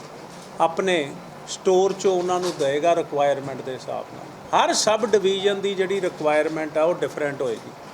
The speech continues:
ਕਿਸੇ ਦਾ, ਕਿਸੇ, ਕਿਤੇ ਸਮਾਨ ਘੱਟ ਚਾਹੀਦਾ ਹੋਏਗਾ, ਕਿਤੇ ਵੱਧ ਚਾਹੀਦਾ ਹੋਏਗਾ। ਜਦੋਂ ਇਹ ਕੰਮ ਹੋ ਰਿਹਾ ਹੋਏਗਾ, ਜਿੱਥੇ ਜਿੱਥੇ ਟਰਾਂਸਫਾਰਮਰ ਉਹਨਾਂ ਨੂੰ ਲੱਗੇਗਾ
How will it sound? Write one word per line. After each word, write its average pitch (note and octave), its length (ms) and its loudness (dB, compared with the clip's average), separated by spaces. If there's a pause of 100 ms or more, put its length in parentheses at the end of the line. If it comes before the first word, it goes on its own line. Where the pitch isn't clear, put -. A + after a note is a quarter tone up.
(920)
ਕਿਸੇ E3+ 300 2
ਦਾ, E3 340 4
ਕਿਸੇ, F3 260 0
ਕਿਤੇ F#3 340 2
ਸਮਾਨ D#3+ 400 0 (120)
ਘੱਟ D#3 120 0
ਚਾਹੀਦਾ E3+ 400 2
ਹੋਏਗਾ, E3+ 340 0
ਕਿਤੇ E3 320 -2
ਵੱਧ D#3 300 0
ਚਾਹੀਦਾ F3 440 0
ਹੋਏਗਾ। D#3+ 400 -2 (800)
ਜਦੋਂ A3 360 4
ਇਹ B3 120 6
ਕੰਮ G#3+ 300 4
ਹੋ G3 220 4
ਰਿਹਾ G3+ 180 6
ਹੋਏਗਾ, G3+ 340 6
ਜਿੱਥੇ F#3+ 320 0
ਜਿੱਥੇ F#3+ 300 0
ਟਰਾਂਸਫਾਰਮਰ F3 760 2
ਉਹਨਾਂ F#3 240 0
ਨੂੰ F3+ 200 -4
ਲੱਗੇਗਾ D#3 520 2